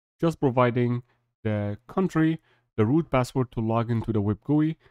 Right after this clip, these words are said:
and finally the disk that I wanna use to run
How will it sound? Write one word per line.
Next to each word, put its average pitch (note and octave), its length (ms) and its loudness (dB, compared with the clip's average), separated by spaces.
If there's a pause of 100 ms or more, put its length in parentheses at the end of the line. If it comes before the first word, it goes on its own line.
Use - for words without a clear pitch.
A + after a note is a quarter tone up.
(340)
and C3 240 0
finally C3 440 0
the A2+ 120 -2
disk A#2 440 -4 (100)
that B2 100 0
I B2 60 4
wanna A#2 220 2
use A2 260 0
to - 100 -6
run G#2+ 420 -2